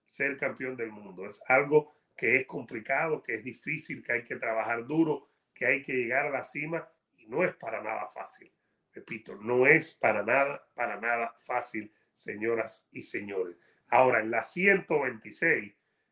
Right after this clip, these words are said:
eh, eso puede ser también, yo no tengo nada en contra de eso, eh, <clears throat> Viator, eso puede pasar. Eh,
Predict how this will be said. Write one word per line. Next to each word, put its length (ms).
eh, 240
eso 300
puede 280
ser 300
también, 480
yo 100
no 140
tengo 260
nada 220
en 100
contra 460
de 100
eso, 320
eh, 440
<clears throat> 360
Viator, 500
eso 300
puede 260
pasar. 500
Eh, 720